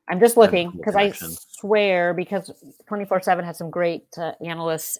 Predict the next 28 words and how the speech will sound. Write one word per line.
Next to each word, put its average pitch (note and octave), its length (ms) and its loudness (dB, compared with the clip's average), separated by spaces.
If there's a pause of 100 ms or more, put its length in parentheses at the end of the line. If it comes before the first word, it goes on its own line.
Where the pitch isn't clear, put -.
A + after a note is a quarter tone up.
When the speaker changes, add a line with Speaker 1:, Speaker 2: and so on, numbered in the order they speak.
Speaker 1:
in, D3+ 560 -6
yes, F#3+ 280 2
he F#3+ 80 -8
went F3 120 -4
to F3 40 -4
White F3 160 2
House, F3+ 160 -2
Texas. - 420 -10 (840)
Speaker 2:
There - 100 -10
you - 60 -4
Speaker 1:
So, - 300 8
Speaker 2:
go. - 100 -20 (600)
Speaker 1:
good, A#3+ 380 8 (100)
good A#3 200 6
pedigree A3 400 2
for A3+ 140 -4
football, G3+ 580 2
um, F3+ 240 -6
for F#3 120 -6
Jermod. F3 420 -4 (380)
Um, A3+ 120 -4
but A3+ 100 -4
just, C#4+ 280 -4
again, G#3+ 520 0 (120)
just C4 300 -6
what C#4 240 -4
Coach, G#3 420 -4
um, E3+ 360 -6